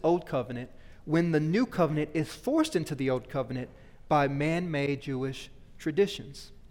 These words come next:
Let's think about these parables in a little bit more depth. The first parable is about old cloth that has torn and a piece of new cloth is sewn or patched into it.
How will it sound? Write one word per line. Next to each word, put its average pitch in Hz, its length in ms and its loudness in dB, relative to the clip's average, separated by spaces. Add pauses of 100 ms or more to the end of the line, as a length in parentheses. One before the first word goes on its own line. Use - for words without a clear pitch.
(880)
Let's 214 200 6
think 247 140 -2
about 208 180 2
these 190 140 -4
parables 160 500 2
in 147 140 -2
a 139 40 0
little 147 200 0
bit 147 100 -2
more 135 200 -4
depth. - 380 -8
The 151 100 0
first 220 340 4
parable 127 480 0 (300)
is 151 120 4
about 147 280 4
old 190 240 8
cloth 143 340 4
that 139 140 2
has 127 400 -4
torn 190 500 0 (300)
and 147 100 0
a - 20 2
piece 160 220 0
of 135 80 0
new 160 220 4
cloth 139 440 2
is 139 80 0
sewn 160 380 2
or 131 60 0
patched - 400 -4
into 156 400 -4
it. - 80 -12